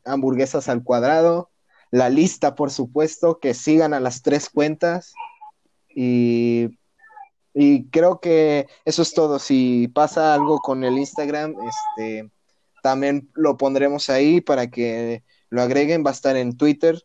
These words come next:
que recuerden que era Lam ochenta y seis tres. Y Hey Salva Rock con este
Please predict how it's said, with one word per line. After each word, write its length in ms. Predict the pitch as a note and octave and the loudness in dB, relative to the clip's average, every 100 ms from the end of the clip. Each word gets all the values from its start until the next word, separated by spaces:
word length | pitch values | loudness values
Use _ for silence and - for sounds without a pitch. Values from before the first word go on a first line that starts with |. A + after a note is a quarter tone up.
| - | -8
que 140 | A#2 | -6
recuerden 400 | A#2 B2+ C3+ C3 | -4 -4 -4 -4
que 100 | C3 | -2
era 160 | B2+ B2+ | 0 2
Lam 340 | B2+ C3 C3+ | 2 0 -2
ochenta 420 | A#2+ - A#2 A2 | -6 -8 -10 -8
y 60 | A2 | -10
seis 400 | - B2+ B2+ B2 - | -6 -4 -4 -6 -8
tres. 380 | - D3+ F#3+ - - - - - _ _ _ - | -2 -2 -2 -8 -10 -8 -8 -14 _ _ _ -12
Y 520 | A2+ A2+ A2 A2 A2 _ | -10 -8 -10 -12 -16 _
Hey 260 | - C3 C3+ | -2 0 0
Salva 400 | - C3+ B2+ A#2+ | 0 0 2 2
Rock 260 | B2+ D3 F3 - _ _ | 2 2 0 -10 _ _
con 380 | B2 A2+ A2+ A#2 | -6 -6 -6 -6
este 220 | - | -6